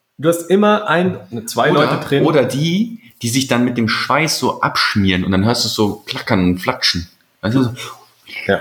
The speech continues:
Speaker 1: flatschen, flatschen. Das ist das
Speaker 2: Flatschen.
Speaker 1: richtige Wort. Nee, hab ich keinen Bock drauf. Aber wir erzählen trotzdem davon. Man fährt mit dem Auto in die Tiefgarage, in einen holzverkleideten, mit Gold,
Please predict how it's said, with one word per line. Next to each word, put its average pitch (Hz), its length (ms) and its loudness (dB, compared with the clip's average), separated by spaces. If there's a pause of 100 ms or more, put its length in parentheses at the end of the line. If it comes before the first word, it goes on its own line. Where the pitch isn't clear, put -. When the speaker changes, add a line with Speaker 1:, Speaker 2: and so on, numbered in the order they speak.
(120)
Speaker 1:
flatschen, - 480 -2
flatschen. - 360 -2
Das 110 80 -4
ist - 80 -14
das - 60 -10 (120)
Speaker 2:
Flatschen. 107 240 0
Speaker 1:
richtige 95 260 -4
Wort. 92 200 2 (1500)
Nee, 117 120 2
hab 127 100 4
ich 123 60 -2
keinen 127 120 2
Bock 120 160 2
drauf. - 400 -2 (300)
Aber 113 160 2
wir 165 60 6
erzählen 180 260 0
trotzdem 98 420 -2
davon. 98 540 0
Man 101 120 0
fährt - 380 0
mit 110 140 0
dem 92 180 -2
Auto 98 640 0
in 107 200 0
die 95 140 -4
Tiefgarage, 87 800 -4 (480)
in 98 160 -2
einen 92 480 0 (240)
holzverkleideten, 113 1300 0 (200)
mit 98 260 -4
Gold, 131 560 0